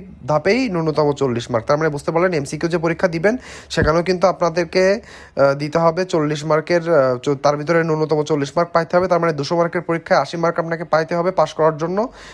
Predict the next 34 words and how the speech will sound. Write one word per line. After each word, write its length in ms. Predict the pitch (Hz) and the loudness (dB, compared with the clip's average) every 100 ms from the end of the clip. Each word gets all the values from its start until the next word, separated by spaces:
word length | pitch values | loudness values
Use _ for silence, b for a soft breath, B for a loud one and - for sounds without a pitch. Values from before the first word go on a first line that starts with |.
| B | B
এবং 460 | 127 143 143 127 127 | -2 0 0 -2 0
ভাইভাতে 380 | 135 147 156 170 | 0 0 0 -2
যখন 420 | 160 180 170 170 | -2 -2 -4 0
আপনি 200 | 147 156 | 0 0
বসবেন, 420 | 151 151 156 196 | 0 0 2 0
সেখানে 340 | 190 151 160 175 | 0 -2 0 -2
বিশ 240 | 151 - | -4 -4
মার্কের 220 | 147 170 | -4 -4
ভিতরে 200 | 165 180 | -4 2
আট 220 | 147 - | 2 2
মার্ক 160 | 131 - | 0 0
পেতে 200 | - 156 | -2 -2
হবে 160 | 165 208 | 0 0
পাস 200 | 160 127 | -2 -2
করার 220 | 120 107 | 0 -2
জন্য। 300 | 110 101 95 - _ _ B B B B | -2 -8 -8 -14 _ _ B B B B
নির্বাচনী 480 | 151 156 160 165 160 | -2 2 2 2 0
এমসিকিউ 360 | 151 151 175 175 | -2 -2 -4 -2
পরীক্ষা 320 | 170 165 190 | -2 0 0
উত্তীর্ণ 360 | 170 151 160 156 | 0 0 -4 0
প্রার্থীর 360 | 156 151 170 | 0 0 -2
মধ্যে 260 | 170 165 180 | -2 0 -2
শূন্য 300 | - 160 151 | -2 -4 2
পদের 280 | 151 151 143 | 2 2 0
দ্বিগুণ 640 | 151 151 156 151 135 87 - | -2 -2 -2 -4 -6 -4 0
প্রার্থীকে 420 | 143 143 170 196 | 0 0 0 2
মৌখিকভাবে 600 | 170 147 147 175 175 160 | 2 0 0 0 0 2
ডাকা 260 | 135 127 | 0 2
হবে। 180 | 139 104 | 0 0
তার 180 | 123 123 | 0 0
মানে 220 | 147 208 262 B B B | 0 -2 -6 B B B
বুঝতে 220 | 143 - 165 | -6 -4 2
পারলেন 400 | 160 175 233 208 | 2 2 -4 0
যে 260 | 156 131 | 0 0